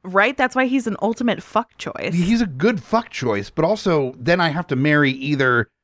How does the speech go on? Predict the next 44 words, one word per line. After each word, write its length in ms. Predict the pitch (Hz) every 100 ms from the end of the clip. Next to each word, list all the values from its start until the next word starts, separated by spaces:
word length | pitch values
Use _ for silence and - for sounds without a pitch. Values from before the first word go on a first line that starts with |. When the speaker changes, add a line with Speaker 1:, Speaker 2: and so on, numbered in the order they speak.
| _ _ -
Speaker 2:
the, 400 | 120 127 117 -
the 160 | 113 120
meth 420 | 113 139 160 _
don 460 | 104 101 90 90 98 _
Speaker 1:
Yeah. 500 | 214 208 185 165 175 - _ _ _
Speaker 2:
or 200 | 175 185
the 100 | 165
guy 280 | 135 156 160
that 180 | 160 139
will 160 | 147
get 260 | 147 139 135
me 140 | 131 117
killed 300 | - 147 113
'cause 160 | 123
he's 180 | 113 104
a 40 |
serial 280 | 117 117 90
killer. 240 | 85 85 - _ _ _
Speaker 1:
Yeah, 560 | - 180 190 190 190 190
it's 340 | - 214 202
tricky. 680 | - - 269 - 156 - 131
See, 340 | 208 - 240 233 -
I 140 | 202 214
made 320 | 214 254 220
this 260 | 196 196 -
to 120 | -
be 240 | 180 202
difficult 680 | 196 208 185 165 85 - - _
for 240 | - 170 165
you, 640 | 160 175 185 135 - - - _ _ _ _
forgetting 420 | - 190 185 180
again 320 | 175 175 165
that 120 | 165 160
I 100 | 160
have 200 | 156 -
to 80 | -
answer 220 | 160 -
it 40 | -
myself. 480 | 170 160 - - -
Speaker 2:
And 220 | 170 170
this 180 | 151 185
is 100 | 190
even 400 | 165 147 123 123
more 240 | 131 180